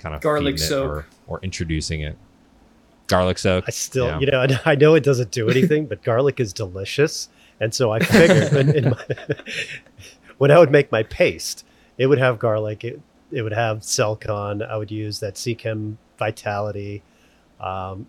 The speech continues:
Speaker 3: then obvi-, Metro with Focus. Um, Focus binds it, makes it taste a little bit better. That's where the garlic also comes in, 'cause I don't know if you've tasted Metro, but it's disgusting. It's really, really foul.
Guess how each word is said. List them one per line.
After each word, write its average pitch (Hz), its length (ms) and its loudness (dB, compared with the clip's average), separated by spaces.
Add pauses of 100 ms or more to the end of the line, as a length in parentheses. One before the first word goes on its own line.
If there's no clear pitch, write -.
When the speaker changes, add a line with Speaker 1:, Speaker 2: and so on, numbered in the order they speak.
Speaker 3:
then 123 120 -2
obvi-, 107 280 -6 (300)
Metro 113 540 -4
with 113 160 -6
Focus. 107 720 -6 (640)
Um, 95 400 -16 (540)
Focus 143 500 -2 (260)
binds 110 320 -6
it, 117 160 -6 (140)
makes 117 240 -6
it 135 100 -12
taste - 300 -10
a - 20 -10
little 107 160 -8
bit 104 180 -8
better. 107 280 -6
That's 101 240 -10
where 101 340 -8 (540)
the 117 80 -6
garlic 104 400 -6
also 101 320 -6
comes 95 320 -12
in, 95 160 -12
'cause 98 160 -16
I 110 60 -8
don't 110 80 -4
know 110 80 -4
if 101 120 -12
you've 107 100 -12
tasted 131 500 -6
Metro, 95 320 -12
but 98 80 -14
it's 104 180 -14
disgusting. - 720 -16
It's 92 180 -18
really, 101 300 -10
really 87 200 -16
foul. 80 320 -6